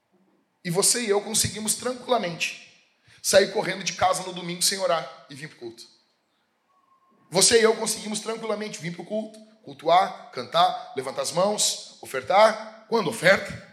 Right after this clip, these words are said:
Voltar pra casa e não orar. Você e eu conseguimos passar dias sem dobrar joelhos. Porque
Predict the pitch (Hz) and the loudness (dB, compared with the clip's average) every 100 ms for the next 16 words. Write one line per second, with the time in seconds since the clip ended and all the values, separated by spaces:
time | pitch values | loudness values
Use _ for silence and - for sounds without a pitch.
0 | _ _ _ _ _ _ _ - 160 185 | _ _ _ _ _ _ _ -4 2 2
1 | 175 170 208 226 214 226 214 208 226 196 | 2 2 2 2 0 -4 -6 -4 0 0
2 | 220 160 - - _ _ _ _ _ _ | -2 -6 -14 -20 _ _ _ _ _ _
3 | _ _ _ _ _ _ - - 156 226 | _ _ _ _ _ _ -20 -4 2 2
4 | 254 240 233 233 208 - 196 214 196 185 | 2 0 0 0 -2 -2 -4 -8 -6 -4
5 | 170 - 180 165 - - - - - 165 | -4 -6 -8 -6 -4 -6 -8 -18 -10 -6
6 | 151 139 139 127 113 110 - - - _ | -4 -4 -4 -6 -10 -10 -12 -12 -18 _
7 | _ _ _ _ _ _ _ _ _ _ | _ _ _ _ _ _ _ _ _ _
8 | _ _ _ - - - 196 180 - - | _ _ _ -10 -4 -2 0 0 -2 -14
9 | - _ | -20 _